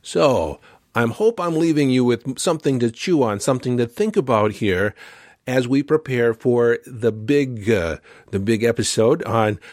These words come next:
vibration and law of attraction. And I promise, I know I promised that it's coming up next, but it is definitely the next episode. So I'm going to leave you with the lyrics from a song from Earth, Wind and Fire, Fantasy. Just the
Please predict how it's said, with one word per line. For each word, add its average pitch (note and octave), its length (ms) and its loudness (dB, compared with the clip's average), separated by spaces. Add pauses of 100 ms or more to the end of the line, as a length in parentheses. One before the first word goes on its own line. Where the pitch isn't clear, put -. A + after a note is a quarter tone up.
(120)
vibration G#2+ 760 -2
and A#2 180 -2
law A2 180 2
of G#2+ 60 2
attraction. G#2+ 640 -4 (520)
And A2+ 160 -2
I B2+ 120 2
promise, G#2 560 0
I A2 100 -2
know C#3+ 160 2
I D#3 60 2
promised A#2+ 380 0
that G#2 100 -2
it's F#2+ 100 -4
coming A2 300 0
up G2 100 0
next, B2 300 0
but A2 140 0
it A#2 140 2
is A2 140 0
definitely A2 720 0 (180)
the D3+ 180 0
next A2 420 0
episode. G2 720 0 (440)
So A#2 300 0
I'm B2 140 2
going G#3 240 0
to A3+ 80 2
leave D#3 460 2
you G#2 440 2
with B2+ 200 0
the A#2 120 2
lyrics C3 540 2
from A2+ 240 0
a A2+ 60 2
song B2+ 440 2
from G2 340 -4
Earth, C3+ 300 0
Wind D3+ 120 2
and D#3 120 0
Fire, F#2+ 500 2 (360)
Fantasy. G2 840 -2
Just F#3 360 -6
the C3 320 2